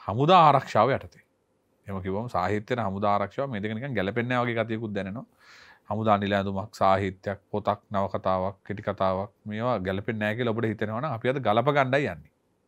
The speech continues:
මේ නිල ඇඳුම ඇතුලේ ඉන්න මිනිස්සයා විසින් ලියන ලද පොත් කීපයක් අපි ඔබට හඳුන්වා දෙනවා. ඒ වගේම මේක ඇතුලේදී අපි ඔබට අද කියන්න දෙනවා. හමුදාව සහ සාහිත්‍ය අතර තියෙන සම්බන්ධතාවය, හමුදා නිලධාරියෙක් ලියන කියන එක ගැන, හමුදා නිලධාරියෙක්ට ලියන්න කියන්න තියෙන ඉඩකඩ ගැන අප කියනවා.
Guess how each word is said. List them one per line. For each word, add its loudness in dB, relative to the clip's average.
මේ -4
නිල 2
ඇඳුම 0
ඇතුලේ 0
ඉන්න -4
මිනිස්සයා -2
විසින් -12
ලියන -2
ලද -4
පොත් -8
කීපයක් -2
අපි 0
ඔබට -4
හඳුන්වා -8
දෙනවා. -8
ඒ -12
වගේම -4
මේක -6
ඇතුලේදී -4
අපි -8
ඔබට -4
අද -4
කියන්න -4
දෙනවා. -12
හමුදාව 6
සහ 2
සාහිත්‍ය 2
අතර 0
තියෙන -4
සම්බන්ධතාවය, -2
හමුදා -2
නිලධාරියෙක් 4
ලියන -2
කියන -2
එක -8
ගැන, -8
හමුදා 4
නිලධාරියෙක්ට 4
ලියන්න 0
කියන්න -2
තියෙන -4
ඉඩකඩ 0
ගැන 2
අප 0
කියනවා. -8